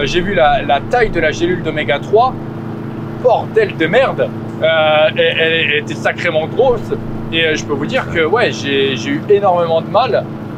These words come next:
à, euh, à, du coup, la, la prendre et, euh, réussir à l'avaler, c'était vraiment, euh, c'était vraiment une épreuve,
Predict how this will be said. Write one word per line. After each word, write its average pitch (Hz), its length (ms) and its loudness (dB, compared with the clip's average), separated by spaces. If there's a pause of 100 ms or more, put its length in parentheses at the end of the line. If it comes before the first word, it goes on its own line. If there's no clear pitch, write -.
(120)
à, 208 320 4
euh, 135 720 4
à, 147 60 0
du 135 120 -8
coup, 208 120 -6
la, 135 240 2
la 131 120 0
prendre 143 460 0 (460)
et, 175 120 4
euh, 156 60 6
réussir 160 340 0
à 151 80 4
l'avaler, 151 320 0
c'était - 240 -8
vraiment, 180 440 2
euh, 143 60 0
c'était 117 200 -6
vraiment 143 320 0
une 185 100 -2
épreuve, 208 340 0